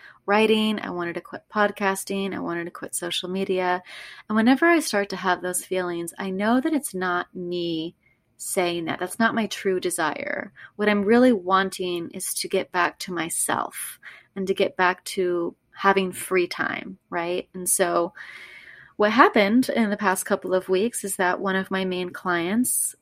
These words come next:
has been acquired and moved on. And so my work with them is complete. And so my schedule has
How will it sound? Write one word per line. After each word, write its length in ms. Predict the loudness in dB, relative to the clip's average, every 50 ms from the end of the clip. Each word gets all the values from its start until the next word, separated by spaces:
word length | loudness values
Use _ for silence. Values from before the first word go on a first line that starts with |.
| _ _
has 440 | -8 -2 0 2 2 2 0 -4 -2
been 160 | -2 -2 -2
acquired 520 | -2 -6 0 6 6 8 8 8 6 4
and 160 | 4 2 0 -2
moved 300 | -2 -2 -4 -2 0 2
on. 400 | 2 4 4 4 4 4 4 2
And 200 | 0 -2 -6 -8
so 320 | -4 -4 -2 -2 -2 -2
my 200 | -2 -4 -4 -2
work 260 | 0 0 -2 -2 -2
with 140 | -10 -8 -6
them 180 | -6 -6 -6 -6
is 140 | -8 -10
complete. 560 | -10 -12 -14 -12 -10 -8 -4 -2 0 -2 -2 -2
And 160 | -6 -8 -8
so 180 | -8 -6 -6
my 140 | -6 -6 -8
schedule 680 | -8 -6 0 4 4 4 4 4 0 0 0 -2 -4 _ _
has 540 | -10 -6 -4 -4 -2 -2 -4 -6 -8 -8